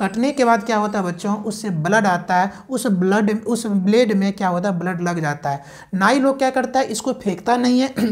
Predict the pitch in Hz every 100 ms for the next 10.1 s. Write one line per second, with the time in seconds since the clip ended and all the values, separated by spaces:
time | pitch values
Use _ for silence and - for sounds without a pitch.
0 | 202 202 247 302 247 240 240 240 226 214
1 | 220 226 226 277 226 220 208 202 214 214
2 | - - 160 247 294 277 214 208 247 233
3 | 208 208 202 202 202 202 190 185 185 208
4 | 180 196 208 - - 180 185 202 202 202
5 | 208 220 202 180 185 196 185 185 180 165
6 | 190 196 - - 220 226 294 247 - 226
7 | 247 233 202 214 202 233 247 240 226 247
8 | 214 208 262 262 233 226 196 240 233 208
9 | 220 233 - - 214 208 208 202 240 220
10 | 214